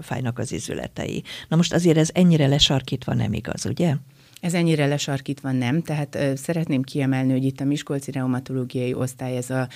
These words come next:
Speaker 2: nagy klinikai centrumok után a legnagyobb biológiai terápiás centrum.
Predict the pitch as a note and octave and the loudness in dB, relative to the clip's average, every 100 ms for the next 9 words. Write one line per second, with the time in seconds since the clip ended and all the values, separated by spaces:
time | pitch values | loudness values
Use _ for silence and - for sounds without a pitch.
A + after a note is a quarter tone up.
0 | - D3 C#3 C3+ C#3+ C#3 C3+ C3 C3 B2+ | -4 -2 -2 -2 -2 -2 -2 -4 -2 -2
1 | B2+ C3+ B2+ B2+ C3 B2+ C3 C#3 C#3+ C3+ | -2 -2 -2 -4 -4 -2 0 0 0 -4
2 | C3 A#2+ B2 A#2+ A#2+ A#2+ A#2+ A#2 A#2+ B2 | -4 -6 -4 -4 -6 -6 -6 -6 -6 -6
3 | B2 B2+ B2 B2 C3 B2+ C#3+ | -8 -6 -6 -6 -6 -6 -2